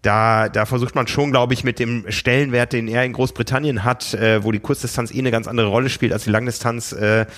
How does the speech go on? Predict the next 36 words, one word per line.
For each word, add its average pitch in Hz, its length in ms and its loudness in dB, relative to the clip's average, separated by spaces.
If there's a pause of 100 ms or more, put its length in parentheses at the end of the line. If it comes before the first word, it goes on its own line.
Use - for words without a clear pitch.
(300)
da 104 200 -4
versucht 123 320 0
man 123 100 0
da 113 80 4
irgendwo, 117 560 2
äh, 110 180 2
was 110 200 0
rauszuholen. 120 640 0 (340)
Ein 107 140 -6
Blumenfeld 131 500 2
ist 117 80 -6
ein 120 160 -2
Athlet, 117 260 0
über 113 140 0
den 120 100 2
man 117 140 0
überhaupt, 107 420 0
äh, 113 120 2
spricht, - 560 -2
ja, 113 180 4
und 117 140 0
eine 113 80 2
Lucy 127 200 -2
Charles 120 320 0
Barclay 131 460 2
ist 110 160 -2
sicher 135 240 -2
auch 143 80 2
noch 135 120 0
nicht 101 180 -4
auf 110 100 -2
dem 104 320 -2 (240)
Zenit 120 380 -2
ihrer 104 240 4
Karriere. 104 420 2
Also 107 220 0